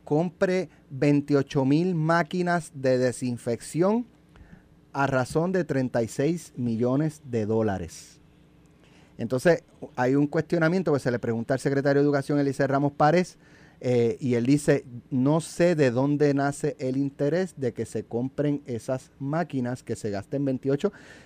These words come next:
y, y con el pres-, con lo que parece ser un precedente de, desde la legislatura ordenando una compra de X máquinas, porque también parece ser que tienen unas especificaciones. De inmediato, pues, se levanta la sospecha de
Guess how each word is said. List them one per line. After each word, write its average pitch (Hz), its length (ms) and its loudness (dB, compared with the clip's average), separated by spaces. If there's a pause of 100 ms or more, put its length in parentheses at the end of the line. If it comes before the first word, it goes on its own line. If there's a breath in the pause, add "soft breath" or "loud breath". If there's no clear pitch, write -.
(100)
y, 147 300 2
y 139 80 0
con 139 280 2
el 135 80 2
pres-, 135 380 -2
con 131 160 0
lo 131 80 2
que 123 80 0
parece 120 320 -2
ser 170 160 2
un 180 80 0
precedente 190 580 2
de, 175 180 4
desde 151 500 2
la 147 160 6
legislatura 147 1120 4
ordenando 131 760 0 (800 soft breath)
una 156 260 2
compra 165 500 4
de 131 360 0 (440)
X 165 460 2
máquinas, 160 560 0
porque 123 260 -4
también 127 340 -2 (260)
parece 135 320 -2
ser 156 160 -2
que 151 120 -2
tienen 131 220 -2
unas 139 220 -2
especificaciones. 139 880 -2 (1080 loud breath)
De 123 80 -2
inmediato, 135 480 4
pues, - 380 -2
se - 200 0
levanta 127 480 0
la 139 140 4
sospecha 156 520 0
de 123 220 2